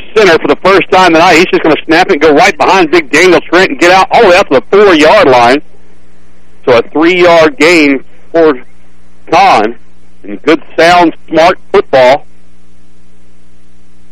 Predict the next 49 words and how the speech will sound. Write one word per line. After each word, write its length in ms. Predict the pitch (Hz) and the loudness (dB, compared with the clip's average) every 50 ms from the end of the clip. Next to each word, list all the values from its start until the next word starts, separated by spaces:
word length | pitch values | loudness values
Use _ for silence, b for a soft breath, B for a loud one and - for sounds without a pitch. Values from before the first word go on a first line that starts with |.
| - - - | -14 -10 -4
Now 140 | 95 107 | -4 -4
Clarksville 340 | - - 139 156 143 - 120 | -2 0 0 0 0 0 -4
Academy 340 | 107 - 139 147 151 139 113 | -2 0 2 2 2 2 2
really 220 | 113 135 165 170 | 2 4 4 4
doesn't 180 | 151 139 117 127 | 4 4 2 2
have 120 | 139 - | 0 -2
to 80 | - 107 - - | -4 -10 -10 -4
snap 240 | - - 269 - - | 0 0 2 2 0
it 60 | 113 | -2
again 240 | 107 104 151 339 160 | -4 -2 0 2 2
as 80 | 127 - | 2 0
they 100 | 233 - - - | 0 -4 -2 0
set 160 | 160 143 - | -2 -2 0
the 60 | - - | -2 -2
football 360 | - 165 170 - - - - | 0 -2 0 2 2 2 2
with 140 | 117 - - | 2 2 0
thirteen 380 | 151 147 156 - 151 139 135 - | 0 0 0 0 0 -2 -2 0
seconds 240 | - 156 143 147 - | 0 0 0 0 -2
remaining 260 | 123 127 139 147 135 | 0 0 2 2 2
in 60 | 127 113 | 0 0
the 60 | 104 - | 0 0
first 200 | 147 139 131 - - | 0 0 0 0 0
half. 340 | 147 156 156 127 98 98 - - - - - - - - - - - - - - - - - - - - - - - - | 2 2 4 4 2 0 -2 -6 -12 -16 -16 -16 -16 -16 -16 -16 -16 -14 -14 -14 -14 -14 -14 -14 -14 -14 -14 -14 -14 -14
But 120 | - - - | -14 -12 -4
Kahn 240 | - 123 127 - 143 | 0 2 2 4 2
will 80 | 135 | 2
go 120 | 117 127 127 | 2 2 2
back 300 | 120 131 139 143 - - | 2 2 0 2 0 0
under 160 | 143 139 135 - - | 2 2 0 0 0
center 180 | - 156 160 151 | 0 2 2 2
again, 320 | 135 131 143 156 147 131 127 123 | 2 2 2 2 2 2 2 2
watching 380 | 123 131 151 165 - - 156 139 | 2 2 2 2 0 -2 -2 -2
the 120 | 123 - - - | -2 -4 0 2
sideline, 580 | 160 170 180 156 123 110 107 107 107 120 123 | 2 4 4 4 4 2 2 2 2 2 0
and 100 | 113 107 | 0 0
they, 120 | 113 127 131 | 0 0 0
I 140 | 113 113 - | 0 -2 -2
think 160 | 156 156 - | -2 -4 -4
the 100 | - - - 160 | -4 -4 0 2
sideline 340 | 160 165 151 147 139 131 | 2 4 4 4 2 2
realized 300 | 131 131 127 131 131 143 | 4 4 4 4 4 2
they 80 | - - | 2 2
don't 120 | 131 131 | 2 2
have 100 | 135 - | 0 -2
to 60 | - - | -2 -2
snap 180 | 147 135 - | -2 -2 -2
the 80 | - 120 | -4 -4
football 480 | - 156 - - 135 135 131 131 147 160 160 | -4 -4 0 2 2 4 4 4 4 4 4
either. 240 | 131 110 107 101 | 4 2 0 0